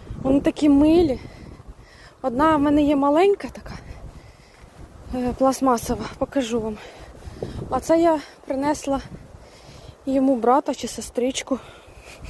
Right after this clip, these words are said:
<laughs> Маленька щіпса. Я називаю її щіпси.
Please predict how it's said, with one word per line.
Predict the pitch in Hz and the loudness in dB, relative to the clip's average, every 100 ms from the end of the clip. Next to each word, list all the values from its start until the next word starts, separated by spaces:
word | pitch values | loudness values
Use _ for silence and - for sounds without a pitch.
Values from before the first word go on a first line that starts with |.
| - | 0
<laughs> | 440 - 349 - 285 - - - - - - - | 0 0 -4 -4 -16 -10 -8 -8 -12 -16 -16 -2
Маленька | 277 277 320 320 302 | 2 4 4 2 0
щіпса. | - - 262 - 302 370 - - | -4 -8 -8 -6 -10 -10 -14 -4
Я | 320 277 | -4 -4
називаю | 277 269 277 254 277 294 349 262 | -6 -2 0 2 2 2 2 0
її | 254 277 285 - - - - | -4 -8 -8 -14 -20 -20 -20
щіпси. | - - 262 - - | -18 -10 -10 -10 -10